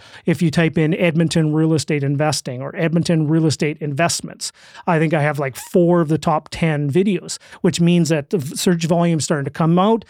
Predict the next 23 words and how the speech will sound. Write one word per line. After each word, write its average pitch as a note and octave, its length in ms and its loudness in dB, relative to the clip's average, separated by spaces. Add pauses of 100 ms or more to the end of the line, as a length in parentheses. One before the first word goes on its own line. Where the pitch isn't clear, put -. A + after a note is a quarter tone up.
(200)
The D#3+ 100 0
market D#3 360 0
is D3 100 0
starting C#3+ 360 -2
to C3 80 -8
churn A3+ 460 2
a - 20 4
little G#3+ 240 2
bit G3 140 2
more. G3 400 2 (180)
The - 80 0
market E3 320 2
is D3+ 140 0
coming D#3 340 0
out D3 140 0
of C#3 140 0
a F#3 180 -2
flatness F3 760 -2
for F3+ 180 0
a D#3 40 -2
better G3 240 2
part E3 300 0
of D#3+ 260 -2